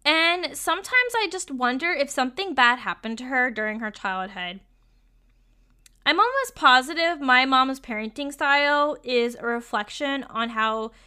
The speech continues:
she was treated by her own mother during her childhood, and I've even asked my aunt, her sister, if she experienced any kind of traumatic event growing up, and my aunt claimed that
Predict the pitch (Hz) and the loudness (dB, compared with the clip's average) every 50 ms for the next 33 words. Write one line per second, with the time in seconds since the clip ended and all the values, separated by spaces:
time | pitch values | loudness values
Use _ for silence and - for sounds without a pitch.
0 | _ _ _ _ - - - - 233 214 214 226 240 - - - 294 277 254 269 | _ _ _ _ -14 -12 -8 -6 -4 -2 -2 -2 -4 -6 -8 -8 -6 -6 -4 -4
1 | 240 226 226 220 233 247 247 240 247 240 247 254 247 240 254 247 247 247 247 247 | 0 0 0 0 0 0 0 0 0 0 0 -2 -2 -2 -2 -2 -2 -2 -4 -2
2 | 262 269 254 254 247 - - 277 269 269 269 294 285 285 285 254 247 247 240 240 | -2 -2 -2 -4 -4 -4 0 0 2 2 0 0 0 0 -2 -2 -2 -2 -2 -2
3 | 247 - _ _ _ _ - - - - - - _ _ - 285 294 349 403 415 | -4 -6 _ _ _ _ -20 -20 -20 -20 -20 -20 _ _ 2 4 4 4 2 4
4 | 480 466 453 440 392 - - 269 285 294 294 - - 285 277 262 254 - 240 233 | 4 4 2 0 0 2 4 4 4 4 0 -6 -2 0 2 2 2 2 0 0
5 | 214 190 190 196 - - _ _ _ _ _ _ _ - - 233 233 - 233 220 | 0 0 -2 -4 -6 -12 _ _ _ _ _ _ _ -12 -8 -8 -8 -6 -8 -8
6 | 208 - - 185 175 185 196 - _ - 277 277 277 277 277 277 277 269 - _ | -10 -10 -10 -10 -8 -8 -10 -10 _ 0 4 4 6 6 6 4 2 0 -4 _
7 | _ - 233 - - 294 294 277 - - - 277 247 226 233 233 226 - - 233 | _ -12 -8 -4 0 2 2 2 0 -2 -2 0 2 2 0 -2 -4 -6 -8 -6
8 | 226 226 226 226 - - 240 240 233 226 - - - 240 233 226 214 214 214 214 | -6 -6 -6 -8 -6 -6 -4 -4 -4 -6 -8 -6 -6 -2 0 2 2 2 0 -2
9 | 208 - 233 233 220 214 202 202 214 - - 214 233 240 233 226 226 226 226 233 | -4 -4 -4 -4 -2 -2 -2 -2 -2 -4 -6 -4 -2 0 0 0 0 -2 -2 -2
10 | 233 233 233 240 - - - 262 269 277 285 294 302 - - - _ _ _ _ | -2 -2 -4 -4 -6 -6 -6 -4 0 2 2 2 2 0 -4 -12 _ _ _ _
11 | _ _ _ _ _ _ _ 302 359 453 494 - - - - 359 330 320 311 302 | _ _ _ _ _ _ _ 4 4 4 4 2 -4 -8 -6 -2 0 2 2 2
12 | 285 269 262 233 220 226 247 247 233 226 226 220 226 226 | 2 0 -2 -6 -4 0 2 4 6 6 6 4 4 0